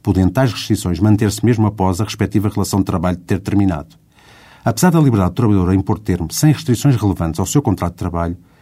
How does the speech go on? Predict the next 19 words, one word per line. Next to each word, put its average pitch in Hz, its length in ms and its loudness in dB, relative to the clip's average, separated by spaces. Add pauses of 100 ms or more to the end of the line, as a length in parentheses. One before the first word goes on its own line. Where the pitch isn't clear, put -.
a 95 80 -4
lei 110 160 2
permite 107 320 2
a 107 40 2
celebração 117 440 0
de 110 80 4
um 104 80 4
pacto 120 260 -2
de - 60 -12
permanência 95 680 0 (220)
que 113 100 0
impõe 120 240 2
ao 110 80 6
empregado 101 400 0
um 104 60 2
período 104 260 0
de - 80 -20
tempo 107 320 0
mínimo 90 340 2